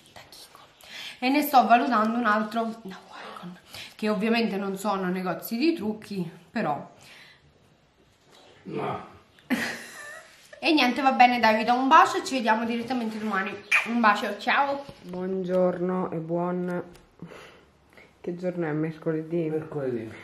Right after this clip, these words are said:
Speaker 1: Mercoledì. Allora, per, questa è la mia colazione: cereali con yogurt greco, come sempre. Abbiamo comprato questi di Lidl che ci piacciono tantissimo, e poi il caffè.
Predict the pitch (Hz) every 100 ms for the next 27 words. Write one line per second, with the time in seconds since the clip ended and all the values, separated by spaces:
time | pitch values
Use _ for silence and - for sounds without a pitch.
0 | - - 147 151 - 143 139 151 151 151
1 | - 165 170 160 156 185 185 208 196 147
2 | 147 143 147 143 - 143 127 151 226 -
3 | - 165 151 165 208 233 262 277 - -
4 | - - - 151 156 156 160 - 156 147
5 | 139 139 147 151 143 143 143 135 135 185
6 | 220 123 160 160 160 160 160 160 156 156
7 | 160 151 156 156 156 151 147 147 147 147
8 | - 160 165 170 185 190 175 139 - -
9 | 143 - 143 139 - 156 151 139 - -
10 | 220 - - - - - 196 160 156 151
11 | 156 - 139